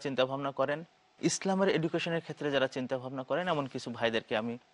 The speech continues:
সাথে করে নিয়ে এসেছি। আমি আপনাদের ছোট ভাই আব্দুস সালাম। আমি আপনাদের সামনে ইসলামিক এডুকেশন বা ইসলামিক শিক্ষা কাকে বলা হয়, এটা নিয়ে আজকে আমরা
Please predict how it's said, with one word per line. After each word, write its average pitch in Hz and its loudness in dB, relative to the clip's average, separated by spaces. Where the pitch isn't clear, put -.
সাথে 127 -2
করে 110 2
নিয়ে 104 -2
এসেছি। - -10
আমি 220 10
আপনাদের 156 6
ছোট 151 4
ভাই 127 8
আব্দুস 117 2
সালাম। 117 2
আমি 226 12
আপনাদের 240 6
সামনে 240 4
ইসলামিক 202 2
এডুকেশন 143 2
বা 143 6
ইসলামিক 160 0
শিক্ষা 160 4
কাকে 123 2
বলা 104 2
হয়, 113 -4
এটা 170 2
নিয়ে 139 2
আজকে - -10
আমরা 107 0